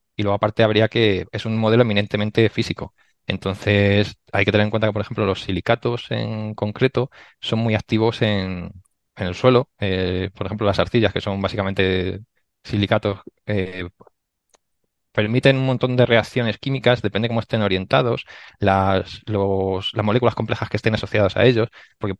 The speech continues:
permiten atrapar moléculas durante mucho tiempo y encima las orientan de forma que, te,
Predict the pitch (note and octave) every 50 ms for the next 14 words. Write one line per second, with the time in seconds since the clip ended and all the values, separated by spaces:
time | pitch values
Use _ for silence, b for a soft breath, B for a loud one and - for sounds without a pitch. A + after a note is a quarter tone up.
0 | _ - - G2+ G#2 A#2 - - B2 B2 B2 A#2+ A#2 A2+ - A#2+ A#2+ - - A2+
1 | A2 - A#2+ A#2 A#2 A#2+ A#2 - - A2+ A2 A#2+ - - G2 F#2 - F#2 F#2 -
2 | - G2+ G#2+ - - A2+ - C3 C3+ C3 - B2+ A#2 G#2 - - B2+ C3+ B2+ G#2+
3 | F#2 G#2+ G#2 A2+ C3 C#3 - C#3 C3 B2+ A#2 - - B2+ B2+ C3 C3+ C#3+ B B
4 | B B B B B _ - - G#2 - G#2